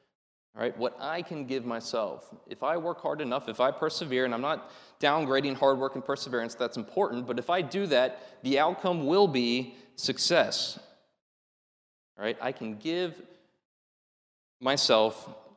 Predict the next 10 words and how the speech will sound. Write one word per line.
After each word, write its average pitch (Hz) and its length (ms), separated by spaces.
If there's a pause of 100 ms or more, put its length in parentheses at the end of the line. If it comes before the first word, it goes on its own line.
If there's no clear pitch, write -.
(100)
wealth, 143 540
I 110 80
can 120 80
give 120 140
myself 113 380
possessions, 127 520
I 110 60
can 107 140
give 117 240
myself 110 560